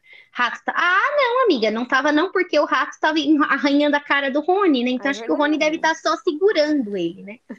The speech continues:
Speaker 1: Aquele senhor velho, possivelmente,
Speaker 2: <laughs>
Speaker 1: né? Ele tá ali segurando o rapazinho, né?
Speaker 2: A gente tá
Speaker 1: Então tá
Speaker 2: falando
Speaker 1: bom.
Speaker 2: velho, mas a galera ali deve ter o quê? Uns, uns cinquenta, né?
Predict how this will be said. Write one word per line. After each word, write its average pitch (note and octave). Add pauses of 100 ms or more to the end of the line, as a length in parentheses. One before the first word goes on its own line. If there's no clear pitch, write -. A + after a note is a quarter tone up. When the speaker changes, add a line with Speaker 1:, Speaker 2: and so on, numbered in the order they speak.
Speaker 1:
Aquele A3
senhor A#3+
velho, G3
possivelmente, G#3+
Speaker 2:
<laughs> -
Speaker 1:
né? B3
Ele A#3
tá C#4
ali C#4+
segurando C#4
o F4
rapazinho, D4
né? B3 (200)
Speaker 2:
A B3+
gente G#4
tá A4
Speaker 1:
Então A4+
tá B4+
Speaker 2:
falando B4+
Speaker 1:
bom. C4+
Speaker 2:
velho, G#3
mas F3+
a G#3
galera A#3+
ali B3+
deve A#3+
ter A3+
o A3
quê? -
Uns, -
uns F3+
cinquenta, F#3+
né? C#3+